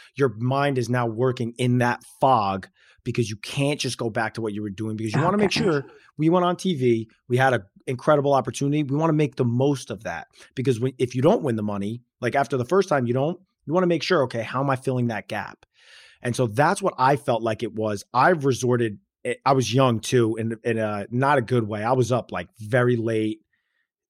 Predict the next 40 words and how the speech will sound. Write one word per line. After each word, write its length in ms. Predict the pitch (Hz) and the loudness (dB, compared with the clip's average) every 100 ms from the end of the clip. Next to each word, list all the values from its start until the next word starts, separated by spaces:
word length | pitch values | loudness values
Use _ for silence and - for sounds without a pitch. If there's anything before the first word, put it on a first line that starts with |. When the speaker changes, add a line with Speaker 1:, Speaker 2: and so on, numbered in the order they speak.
| _ | _
Speaker 1:
uh, 320 | 113 110 104 98 | -2 0 -2 -4
just 220 | 110 - | -6 -6
drinking. 420 | 123 135 131 139 | 0 2 2 0
It 60 | 131 | 0
was, 160 | 139 - | -2 2
it 100 | 170 | 4
was 120 | 202 | 4
a 60 | |
bad 260 | 151 139 127 | 6 4 2
time. 300 | 120 117 110 | -2 -4 -6
It, 220 | 123 123 _ | -8 -12 _
and 140 | 135 135 | -2 0
I 80 | |
wish 240 | 135 202 269 | 4 4 4
I 20 | |
would've 160 | 247 135 | 2 2
talked 220 | 147 147 | 2 0
to 80 | - | 0
somebody 200 | 139 127 | 0 2
back 260 | 123 113 | 0 0
then, 320 | 120 101 90 - - | -2 -4 -6 -14 0
but 80 | 175 | 4
I 40 | 156 | 4
was 120 | 131 | 4
Speaker 2:
Mm. 20 | |
Speaker 1:
young 240 | 131 127 117 | 2 2 0
and 80 | - | -4
stupid 560 | - 139 127 123 110 | -4 -2 0 0 0
and, 160 | 113 117 | -2 -4
and 140 | 110 | -4
had 160 | 104 127 | 0 2
an 140 | - 123 | 2 4
Speaker 2:
Definitely 160 | 185 | 4
Speaker 1:
ego. 80 | - | 4
Speaker 2:
not 200 | 170 165 | 2 2
Doctor 360 | 151 180 139 131 | 0 0 -2 -2
Z, 460 | 127 202 151 151 | -2 -4 -2 -2
but 180 | 131 135 | -2 -2
go 80 | 143 | -4
ahead. 320 | 170 143 139 | -2 -2 -2